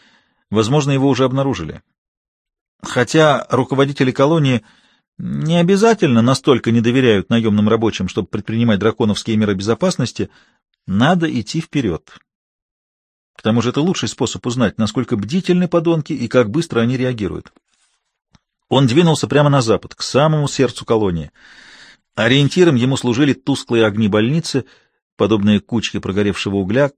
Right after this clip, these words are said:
которые он различал, когда оказывался на очередном холме. Так он шел около часа, преодолев четыре или пять километров.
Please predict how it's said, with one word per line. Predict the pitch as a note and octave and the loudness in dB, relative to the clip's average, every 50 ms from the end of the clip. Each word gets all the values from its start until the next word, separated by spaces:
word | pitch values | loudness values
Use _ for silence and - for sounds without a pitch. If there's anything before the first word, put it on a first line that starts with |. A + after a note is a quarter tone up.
| _ _ | _ _
которые | - G#2 - G#2 G2+ G#2 - | -8 -6 -2 -2 -2 -2 -2
он | A2 G#2+ | -2 -2
различал, | G#2 G#2 F#2+ G2 G#2 G#2 - D3+ D#3 D#3+ D3+ | -2 -2 -2 -2 -4 -4 -2 0 0 0 0
когда | - G#2+ F#2+ F#2+ G2+ G2+ | -2 -2 -2 -2 -2 -4
оказывался | G2 - B2+ B2 A#2 A#2 A2 G2+ - A2+ | -2 -2 -2 -2 0 -2 -2 -2 -2 -2
на | G#2+ G2+ | -2 0
очередном | F#2+ - G#2+ G#2 G2 G#2 G#2+ | 0 -2 -2 -2 0 0 -2
холме. | G#2 - A2+ A2 G#2+ G2+ D#2+ C2+ - _ _ _ _ _ _ _ _ _ _ _ _ _ _ _ _ _ _ _ _ _ _ _ _ _ _ _ _ _ | -2 -2 -2 -2 0 -2 -4 -6 -10 _ _ _ _ _ _ _ _ _ _ _ _ _ _ _ _ _ _ _ _ _ _ _ _ _ _ _ _ _
Так | - C3+ - - | -4 -2 0 0
он | C3 | -2
шел | - - C#3+ A2+ G2 | 0 2 2 2 2
около | F#2 - A2 G2+ F#2 | 0 -2 -4 -4 -2
часа, | - D#3 E3+ E3 - - G2 | 0 0 0 0 0 -4 -6
преодолев | G2 G#2 G#2 G2 G#2+ A2+ A2+ G#2 - | -2 -2 0 2 2 0 0 -2 -4
четыре | - - - - C#3+ D3+ D3 | -8 -14 -8 -6 -6 -4 -4
или | A2+ G#2 G#2 | -4 -4 -4
пять | - B2 A2+ - - | -4 -4 -6 -4 -4
километров. | G2+ G2 G#2 A#2+ C#3+ C3+ - A2+ - | -4 -2 -2 -2 -2 -2 -4 -4 -4